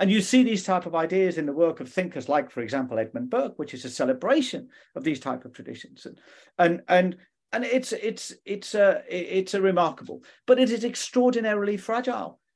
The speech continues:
So, of course, we've taken all these ideas, all these ideas all over the world, and we've done it with extraordinary success. In eighteen ninety-seven in the Seychelles, Diamond Jubilee of Queen Victoria,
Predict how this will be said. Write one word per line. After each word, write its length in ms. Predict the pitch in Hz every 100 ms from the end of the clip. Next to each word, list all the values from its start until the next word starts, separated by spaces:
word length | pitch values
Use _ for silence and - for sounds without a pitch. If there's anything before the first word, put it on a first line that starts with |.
| _
So, 220 | - 254 247
of 120 | 233
course, 300 | 247 285 262
we've 160 | 269
taken 400 | 254 254 254 240
all 320 | 196 175 233 269
these 240 | 269 254
ideas, 640 | 233 226 226 226 196 151 - _ -
all 280 | 226 277 269
these 280 | 269 254
ideas 540 | 240 220 214 208 180 170 -
all 300 | 220 240 226
over 240 | 220 190
the 100 | 202
world, 400 | 202 233 254 214 _ _ _ -
and 120 | 220
we've 220 | 240 247
done 160 | 240 233
it 140 | 220
with 140 | 190 196
extraordinary 800 | 185 - - 240 240 240 190 170
success. 440 | - 170 226 202 - 170
In 120 | 208
eighteen 380 | 240 269 247 233
ninety-seven 640 | 214 214 196 190 220 185 151
in 80 |
the 80 | 151
Seychelles, 580 | 151 185 175 185 165 131
Diamond 460 | 156 208 226 202 185
Jubilee 420 | 196 190 190 170
of 140 | -
Queen 240 | - 180 165
Victoria, 520 | 165 - 190 175